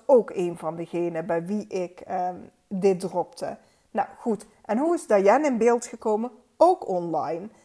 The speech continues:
En je lacht je misschien dood als je hoort dat Diane gewoon praktisch bij mij om de hoek woont.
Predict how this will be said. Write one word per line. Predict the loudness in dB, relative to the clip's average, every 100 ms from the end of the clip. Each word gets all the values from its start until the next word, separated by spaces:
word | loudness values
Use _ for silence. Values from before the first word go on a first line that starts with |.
| _
En | -2 2
je | 4
lacht | 4 2 0
je | -8
misschien | -6 -6 -6 -6 2
dood | 2 2 -4
als | -6
je | -2
hoort | 6 6 6 2
dat | 0
Diane | 2 4 4 2
gewoon | 0 -2 -4 -6
praktisch | -4 -4 -10 -12
bij | -2 -2
mij | 0 -2
om | -2
de | -6
hoek | -8 -10 -8
woont. | -4 -4